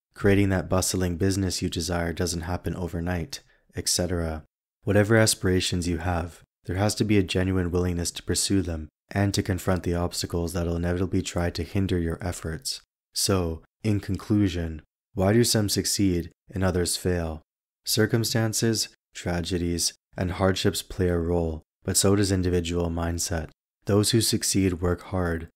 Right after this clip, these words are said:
but they also work smart. They seize on their opportunities and they learn from their mistakes.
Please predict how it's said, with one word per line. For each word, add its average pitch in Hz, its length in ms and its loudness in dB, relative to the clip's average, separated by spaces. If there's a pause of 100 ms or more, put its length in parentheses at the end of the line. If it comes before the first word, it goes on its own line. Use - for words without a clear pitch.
(140)
but - 100 -10
they 95 100 2
also 95 300 2
work 87 240 -2
smart. 87 640 -4 (340)
They 92 100 2
seize 104 300 4
on 107 140 2
their 98 100 2
opportunities 90 760 0
and 92 160 -4
they 90 80 2
learn 90 280 0
from 92 140 -2
their 87 120 -2
mistakes. 85 680 -4